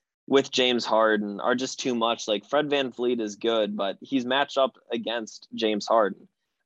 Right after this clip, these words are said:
I just, I really, you know, the Raptors are well coached. You know, Nick Nurse is not leaving for the Lakers. He's phenomenal. He could have a Greg Popovich, you know, S career with length like that. But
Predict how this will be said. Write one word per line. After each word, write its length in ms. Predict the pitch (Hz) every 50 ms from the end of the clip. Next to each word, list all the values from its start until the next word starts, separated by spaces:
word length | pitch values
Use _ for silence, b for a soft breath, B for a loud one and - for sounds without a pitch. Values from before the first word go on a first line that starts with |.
| - -
I 60 | 120
just, 180 | 127 127 123 -
I 120 | - 113
really, 380 | 117 110 113 117 117 117 113 110
you 100 | 107 107
know, 260 | 107 104 98 95 - 107
the 80 | 113 117
Raptors 400 | 113 113 113 113 - 120 110 107
are 140 | 101 98 104 104 - _
well 240 | 117 123 131 131 127
coached. 480 | - - 131 120 117 117 110 - - - _
You 100 | - 107
know, 140 | 104 101 104
Nick 260 | 110 123 123 - -
Nurse 240 | 110 117 117 110 -
is 140 | 104 101 101
not 260 | 104 104 107 71 98
leaving 240 | 110 107 107 104 101
for 120 | - 107
the 100 | 104 101
Lakers. 440 | 101 101 101 101 - 107 107 107 -
He's 300 | - - - 101 - -
phenomenal. 800 | - - 113 110 110 110 113 113 113 113 113 110 110 110 110 - _ _ _ _ _
He 100 | 120 117
could 120 | 123 117
have 80 | 113 110
a 60 | 104
Greg 280 | 95 107 107 107 104
Popovich, 720 | - - 104 107 101 - 110 104 107 104 104 104 - - -
you 140 | - 104 104
know, 260 | 98 95 92 101 - _ _ _ _ _
S 200 | 147 143 - -
career 400 | - - 127 120 117 117 117 117
with 180 | 113 110 _ 104
length 300 | 104 107 110 110 - -
like 180 | 104 104 104 -
that. 260 | 104 104 104 104 104 -
But 200 | - 95 85 -